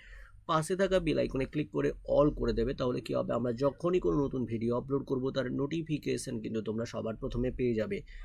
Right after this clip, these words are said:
তো এই মুহূর্তে আমরা সরাসরি অফিসিয়াল নোটিফিকেশনে রয়েছি। নোটিফিকেশন প্রকাশ করা হয়েছে, দেখতে পাচ্ছ, Government of India, Ministry of Personal, Public Grievance and Pensions, Department of Por-, Personnel and Training,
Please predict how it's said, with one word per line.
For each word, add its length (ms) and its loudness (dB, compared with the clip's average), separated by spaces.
তো 80 0
এই 60 4
মুহূর্তে 280 2
আমরা 140 2
সরাসরি 400 -2
অফিসিয়াল 500 0
নোটিফিকেশনে 800 0
রয়েছি। 300 2
নোটিফিকেশন 680 -2
প্রকাশ 300 -2
করা 200 2
হয়েছে, 280 0
দেখতে 220 -4
পাচ্ছ, 260 0
Government 520 2
of 100 -2
India, 380 4
Ministry 500 6
of 140 8
Personal, 520 2
Public 380 0
Grievance 400 0
and 120 0
Pensions, 400 0
Department 420 0
of 220 0
Por-, 200 -4
Personnel 520 2
and 180 2
Training, 280 2